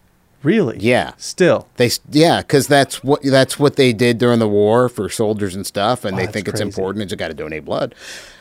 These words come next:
Speaker 2: Um, and so, yeah, it's actually a problem getting younger people to do it, but that generation was, they do it, they used to do it all the time.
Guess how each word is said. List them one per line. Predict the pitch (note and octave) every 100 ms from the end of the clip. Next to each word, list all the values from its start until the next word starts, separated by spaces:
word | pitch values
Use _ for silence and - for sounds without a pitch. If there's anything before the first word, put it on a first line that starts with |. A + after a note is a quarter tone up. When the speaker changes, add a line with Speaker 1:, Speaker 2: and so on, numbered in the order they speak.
| _ _
Speaker 2:
Um, | C3 C#3 B2 B2
and | B2+ A#2
so, | - D3 C3
yeah, | B2 D#3+ C3+
it's | A2+ -
actually | D3 - B2+
a |
problem | - C#3 D#3 C3
getting | G#2+ G#2 G#2
younger | A2+ C3+
people | C3 A2 E2
to | E2+
do | D2+ E2
it, | -
but | - G2 _ -
that | F2 A2+ A2+ -
generation | A2+ G#2+ G2 F#2 - F#2+ E2+
was, | F2 -
they | F#2+
do | F2+ F#2 E2+
it, |
they | F2
used | F2+ -
to | F2+
do |
it | E2
all | D#2
the |
time. | D#2+ E2+ D#2+